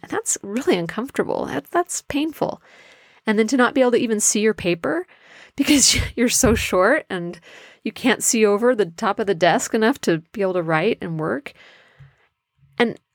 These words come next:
I'm actually really impressed that her, that she was willing to stand at her desk so that she could function in her class. And so I went and I, you know, when I got home, I emailed the teacher and I'm like, "Hey, so I talked to Corinne and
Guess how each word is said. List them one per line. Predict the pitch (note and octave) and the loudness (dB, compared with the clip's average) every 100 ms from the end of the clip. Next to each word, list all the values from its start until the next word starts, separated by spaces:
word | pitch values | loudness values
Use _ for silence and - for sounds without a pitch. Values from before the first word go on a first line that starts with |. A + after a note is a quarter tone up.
| - | -2
I'm | A#3 | 2
actually | F3 - - A3+ | 2 2 0 0
really | F#3+ G3 | 0 -2
impressed | G#3+ - A#4 - - | -4 -6 -2 0 2
that | - | 2
her, | F3 G3+ G#3 G#3+ - | 4 4 4 0 -4
that | A3 G#3 | -2 0
she | - | 0
was | A3+ | 0
willing | G#3 G#3+ A3+ | 0 0 2
to | - | 2
stand | - F3 F#3+ D#4 C#4 - | 2 2 0 0 -4 -4
at | G3+ | -2
her | G3+ A#3 | -2 0
desk | B3 E4 - - | 2 2 0 -4
so | - G3 | 0 2
that | - | 2
she | - | 0
could | F3+ G3 F#3+ | 0 -2 -2
function | - A#3+ D4 - - | -4 -2 -2 -2 -2
in | F3 | -4
her | E3 | -6
class. | - D#4 G4 - - - _ - - _ _ _ _ _ _ | -4 -2 -2 -2 -2 -4 _ -20 -20 _ _ _ _ _ _
And | - A3 | -6 0
so | - G3+ F3+ C#3 - - _ - | 2 4 4 2 0 -8 _ -14
I | - - | -8 -4
went | G3+ G#3 - | 0 0 2
and | F3+ | 2
I, | D#3+ - - _ _ _ _ | 2 0 -6 _ _ _ _
you | G3 | -2
know, | E3 | 0
when | E3 | 2
I | |
got | E3+ F3+ F#3+ | 2 0 2
home, | A#3+ | 2
I | A#3 | 2
emailed | E3+ G3+ G3+ G#3 | 2 0 2 0
the | G3 | -2
teacher | - G3 G#3+ - | -4 -4 -2 0
and | G3+ | 2
I'm | F3 | 2
like, | E3+ E3 | 0 -2
"Hey, | - - C4+ C#4 - | -4 -2 0 2 0
so | - - | -2 -6
I | |
talked | F#3 B3 F#4 | -6 -2 -2
to | - | -2
Corinne | B3+ - B3 D#4+ A#3+ D#3 E3+ - | -4 0 2 4 4 2 -2 -8
and | F#3+ F#3 F3+ E3+ | -6 -6 -6 -10